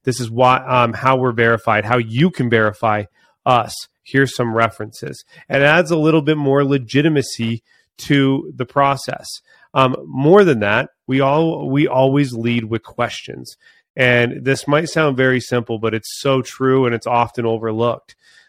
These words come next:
Um, but if you get some type of engagement from a facility director or a property manager that might be in contract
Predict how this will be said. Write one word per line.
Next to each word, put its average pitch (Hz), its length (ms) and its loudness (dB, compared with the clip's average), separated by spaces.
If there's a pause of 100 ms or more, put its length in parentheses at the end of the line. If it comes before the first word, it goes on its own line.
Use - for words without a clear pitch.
(120)
Um, 117 420 2
but 160 260 4
if 131 160 -6
you 135 160 -4
get 131 380 -2
some 147 200 -8
type 147 200 -2
of 135 140 -4
engagement 120 760 -2 (300)
from 131 160 -2
a 117 80 -2
facility 123 520 0
director 120 480 -2
or 117 40 0
a 110 80 -4
property 123 420 -2
manager 117 460 -2
that 113 160 0
might 117 400 -2
be 131 180 0
in 120 120 -2
contract 123 680 -2